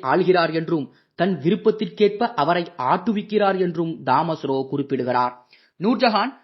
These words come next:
துப்பாக்கி சுடுவதிலும் வல்லுநராக இருந்தார். யானையின் மேல் திரையிடப்பட்ட அம்பாரியின் மீது அமர்ந்தபடி ஒரே நாளில் வெறும் ஆறு தோட்டாக்களிலே நான்கு புலிகளை கொன்றவர் என்றும் கூறப்படுகிறது. அதைப்போல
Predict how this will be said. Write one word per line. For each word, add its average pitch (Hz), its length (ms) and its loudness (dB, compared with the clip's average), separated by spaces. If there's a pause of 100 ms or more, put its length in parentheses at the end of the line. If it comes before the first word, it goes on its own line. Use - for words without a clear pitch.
(140)
துப்பாக்கி 240 480 0
சுடுவதிலும் 190 640 0
வல்லுநராக 147 640 0
இருந்தார். 127 420 -2 (260)
யானையின் 190 520 2
மேல் 190 260 2 (260)
திரையிடப்பட்ட 196 600 2
அம்பாரியின் 190 600 0
மீது 190 300 0
அமர்ந்தபடி 180 560 -2 (300)
ஒரே 139 360 -2
நாளில் 143 460 -4
வெறும் 135 320 -2 (120)
ஆறு 135 260 0
தோட்டாக்களிலே 139 760 0 (380)
நான்கு 131 500 -4
புலிகளை 156 480 0
கொன்றவர் 147 420 -2
என்றும் 131 360 -4
கூறப்படுகிறது. 123 680 -4 (400)
அதைப்போல 185 460 0